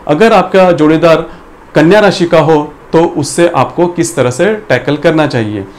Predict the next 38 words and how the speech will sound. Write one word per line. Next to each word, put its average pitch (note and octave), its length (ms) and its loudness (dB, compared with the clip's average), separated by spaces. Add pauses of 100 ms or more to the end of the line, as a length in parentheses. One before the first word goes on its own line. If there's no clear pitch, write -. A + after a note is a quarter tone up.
(300)
आपको G#3+ 320 2
ये A#3 100 2
वीडियो G#3 280 2
कैसे F3+ 320 0
लगा, E3+ 240 0
आपने D3+ 480 -2
इस, D3 460 -6
आ, C#3 120 2
इसका C3 260 -2
किस C3+ 260 -4
तरह C3+ 140 0
से - 120 -8
अनुभव D3 380 0
किया, D#3 300 -2 (320)
इसके A3+ 220 0
बारे A3 200 2
में A3 120 -2
नीचे F3+ 300 2
कमेंट F#3 360 0
बॉक्स F3 220 -2
में F3 280 0
ज़रूर D#3+ 300 0
कमेंट C#3+ 340 0
करना। C3 360 -4 (260)
और - 260 -2
अपना G3+ 380 0
ये A#3 60 0
जो F3+ 120 2
चैनल D3 280 2
है A#2 360 -2
ब्रह्मांड D3 460 0
सिद्धि B2+ 300 -4
Astro, B2+ 500 -2 (260)
इसे C3+ 260 -2
like, B2 480 0 (260)
share, C3+ 640 -2
subscribe B2+ 520 -2
करना, D3 380 0